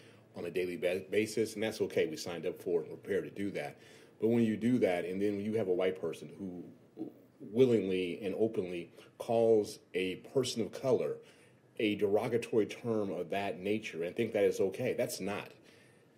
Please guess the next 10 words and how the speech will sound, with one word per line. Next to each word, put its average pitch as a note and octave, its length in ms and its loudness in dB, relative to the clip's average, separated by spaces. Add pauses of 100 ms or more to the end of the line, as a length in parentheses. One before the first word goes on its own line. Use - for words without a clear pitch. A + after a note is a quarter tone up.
And, A#2 240 4
and G#2 360 2 (260)
at A2+ 100 0
a G#2 40 2
le-, A#2+ 200 6
certain D#3 260 6
level, C3 160 4
it's D#3+ 100 2
also G#2+ 120 2
cowardly, - 600 -2